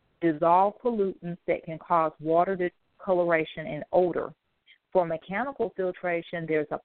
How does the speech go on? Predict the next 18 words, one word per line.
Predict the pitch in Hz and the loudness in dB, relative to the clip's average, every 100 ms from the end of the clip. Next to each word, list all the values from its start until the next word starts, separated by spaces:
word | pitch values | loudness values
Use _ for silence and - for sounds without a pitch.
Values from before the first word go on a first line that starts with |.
| - | -2
polyfiber | 185 202 202 - 196 190 - - 185 | 2 2 0 2 4 4 0 -8 -2
pad | 196 180 - - | 0 0 -2 -8
to | |
trap | - - 156 139 143 | -14 -2 0 0 0
dirt | 160 185 - | 0 0 -2
and | 175 165 | -8 -4
debris. | 165 160 160 147 - _ _ _ _ | -4 0 -2 -2 -10 _ _ _ _
For | 165 151 - | 0 0 2
chemical | 220 262 254 196 - | 2 2 0 -2 0
filtration, | 185 - 175 170 - 170 - | -4 -2 0 0 -2 -10 -6
each | 190 202 - | -6 -6 -4
cartridge | 202 185 - 180 - | 0 0 0 -6 -6
is | - - | -10 -2
packed | 175 165 - | -2 -2 -6
with | - | -12
premium | - 202 202 202 190 170 | -4 0 2 2 -2 0
activated | 165 165 156 160 160 143 - _ _ _ _ _ | -2 0 -2 0 2 0 -2 _ _ _ _ _
carbon. | - 202 165 - | 0 2 2 0